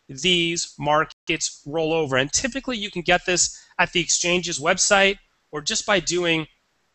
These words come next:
a Google search. So, and it's got some neat things, like right now it's defaulting to saying rollover when there's one consecutive day of higher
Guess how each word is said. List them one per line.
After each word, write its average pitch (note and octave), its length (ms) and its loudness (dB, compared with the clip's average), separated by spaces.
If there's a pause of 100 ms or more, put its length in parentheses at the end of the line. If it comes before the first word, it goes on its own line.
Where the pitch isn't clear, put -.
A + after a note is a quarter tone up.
(120)
a D3+ 80 0
Google E3 320 -2
search. B2+ 460 2 (200)
So, G#3+ 160 2
and G3 80 6
it's G3+ 120 6
got C#4 180 6
some G#3+ 180 4
neat G#3+ 200 2
things, F#3+ 340 4
like C3+ 160 2
right F#3 220 2
now F3 300 4
it's - 420 -6 (160)
defaulting D#3+ 680 0
to D3 100 -2
saying D#3 380 6 (240)
rollover F#3+ 800 2 (280)
when E3 260 4
there's D#3 300 4
one E3 300 4
consecutive G3+ 640 2
day D#3 320 4
of D#3+ 160 2
higher E3 580 4